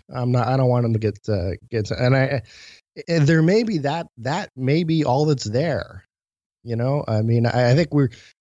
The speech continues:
we're so used to, um, y-, you know, looking for deeper motives and reading, you know, political tea leaves and what else is going on there and what's going on below the surface. A-, and, and I, I think with, with Trump, there, there just might not be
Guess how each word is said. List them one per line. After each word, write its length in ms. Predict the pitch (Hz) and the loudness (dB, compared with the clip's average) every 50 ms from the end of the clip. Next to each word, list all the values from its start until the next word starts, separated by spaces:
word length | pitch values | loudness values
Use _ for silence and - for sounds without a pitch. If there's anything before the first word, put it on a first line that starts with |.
| _ - | _ -2
we're 80 | 147 | 0
so 220 | 147 - - 214 196 | 0 2 2 2 4
used 460 | 175 147 151 165 185 202 - - - | 4 4 4 2 2 0 -2 -6 -8
to, 340 | - 110 95 95 101 101 98 - - | -6 -6 -6 -6 -8 -10 -12 -12 -10
um, 500 | 120 110 107 107 104 101 104 104 117 113 _ _ _ _ _ _ _ _ _ _ _ _ _ _ _ | -6 -4 -4 -4 -4 -4 -6 -8 -10 -12 _ _ _ _ _ _ _ _ _ _ _ _ _ _ _
y-, 260 | 147 - - - - - | -20 -20 -18 -18 -14 -8
you 180 | 147 135 127 123 | -4 0 2 2
know, 140 | 117 107 107 | 4 4 4
looking 400 | 117 139 151 127 - 135 127 113 | 4 4 2 2 2 0 0 0
for 160 | - 123 113 | 0 -2 -2
deeper 260 | 110 123 123 - 123 | 0 0 0 0 2
motives 460 | 117 110 110 110 110 113 110 104 104 | 2 2 4 4 4 2 2 2 2
and 120 | 107 101 107 | 2 2 4
reading, 560 | 113 117 117 117 113 110 107 107 104 110 - - _ _ - | 4 2 4 4 4 4 4 2 0 -2 -4 -8 _ _ -4
you 160 | 147 123 107 | 0 2 4
know, 180 | 98 95 98 95 - - - | 4 4 2 0 -2 -6 -2
political 400 | - - 123 127 113 113 113 98 | 2 4 4 4 4 2 0 0
tea 220 | - - 127 117 | 2 4 4 4
leaves 280 | 110 113 113 110 104 98 | 6 6 6 6 6 4
and 120 | 104 104 | 4 4
what 140 | 107 117 120 | 4 4 4
else 200 | 117 110 107 - | 4 2 2 0
is 100 | 110 101 | -2 0
going 220 | 107 113 107 104 | 0 2 2 2
on 220 | 107 110 110 110 110 | 2 2 2 2 2
there 100 | 110 107 | 2 2
and 100 | 107 101 | 2 2
what's 140 | 110 110 - | 0 0 0
going 240 | - 117 110 107 | 0 0 0 2
on 140 | 110 104 104 | 2 2 2
below 240 | 98 104 104 110 107 | 2 2 2 2 2
the 100 | 95 95 | 2 0
surface. 420 | - - 123 117 113 110 98 - - - - - - - - - - _ _ - | 0 0 0 0 2 0 -2 -4 -6 -14 -20 -20 -20 -20 -20 -20 -20 _ _ -6
A-, 160 | 131 - 151 | -4 -2 2
and, 280 | 135 131 127 123 120 - - | 2 2 2 2 0 -2 -2
and 180 | 135 127 123 117 | 0 2 2 4
I, 220 | 113 117 113 113 | 4 2 2 0
I 80 | 127 120 | 0 -2
think 240 | 110 120 160 143 - | 0 0 -2 -2 0
with, 260 | 127 113 110 - - - | -2 -2 -2 -4 -10 -12
with 160 | 113 110 104 | -10 -10 -8
Trump, 280 | - - 233 233 165 - | -8 -6 -6 -6 -4 -2
there, 180 | - 135 123 104 | 0 0 0 0
there 180 | 98 113 135 | 0 0 0
just 240 | 131 139 147 123 110 | 2 2 2 0 2
might 220 | 127 131 135 135 | 2 2 0 0
not 340 | 123 113 123 147 196 - - | 0 0 0 0 0 -2 -4
be 220 | - 123 110 104 | -4 -2 -2 -2